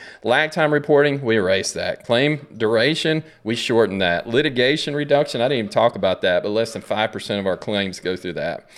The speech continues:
Uh, policyholder renewal rates, we're over ninety percent for six years. So all of these four factors, there's a lot more, but that's kind of the four that we really track.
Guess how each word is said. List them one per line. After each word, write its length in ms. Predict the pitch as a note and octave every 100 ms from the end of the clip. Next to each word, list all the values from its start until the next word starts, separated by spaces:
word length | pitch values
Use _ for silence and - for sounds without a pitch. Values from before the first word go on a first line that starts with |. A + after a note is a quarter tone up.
| - - -
Uh, 300 | - G2 F#2+
policyholder 760 | F#2 - C3+ D3+ D3+ C#3+ D3 C#3
renewal 380 | B2+ B2 C#3+ D3
rates, 380 | D3 D#3 D#3
we're 120 | C3 C3+
over 140 | A#2+
ninety 340 | G2 G2+ A#2
percent 400 | A#2+ G#2+ - A2
for 80 | -
six 320 | - A2 G2+
years. 320 | G#2+ G#2 F#2 - - - _ _
So 180 | - C3+
all 320 | C3+ F#3 G#3+
of 60 |
these 220 | E3 D#3 D3
four 260 | D3+ D3
factors, 560 | C#3+ G#2+ A#2 - A#2+ A2+
there's 160 | A2+
a 60 | A2+
lot 200 | A#2 A#2+
more, 200 | A2 A2
but 80 | G#2
that's 120 | A2
kind 160 | A#2+ A2
of 60 |
the 60 | F#2+
four 260 | - A2+
that 60 | G2+
we 100 | F#2+
really 240 | F#2+ G#2 F#2
track. 560 | - F2+ G2+ - -